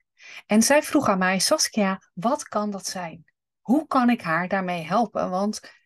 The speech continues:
ja, nagelbijten, ja, op zich, het kan, maar het is niet helemaal fijn inderdaad hoe dat precies zit.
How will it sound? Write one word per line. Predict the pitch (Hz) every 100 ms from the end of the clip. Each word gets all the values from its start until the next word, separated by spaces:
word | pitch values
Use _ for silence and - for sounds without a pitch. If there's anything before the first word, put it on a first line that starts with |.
| _
ja, | 175 214 - _ _ _ _ _ _ _ _ _
nagelbijten, | 180 208 175 170 165 170 185
ja, | 170 -
op | - 175
zich, | - 208 - -
het | 170 165
kan, | - 180 196 -
maar | 180 175 175 -
het | 175
is | - -
niet | 233 269
helemaal | 196 196 180 170 165 160 - _
fijn | - 233 254 226
inderdaad | - 185 170 165 170 -
hoe | 185
dat | 180 170 - _
precies | 180 - 196 -
zit. | - - -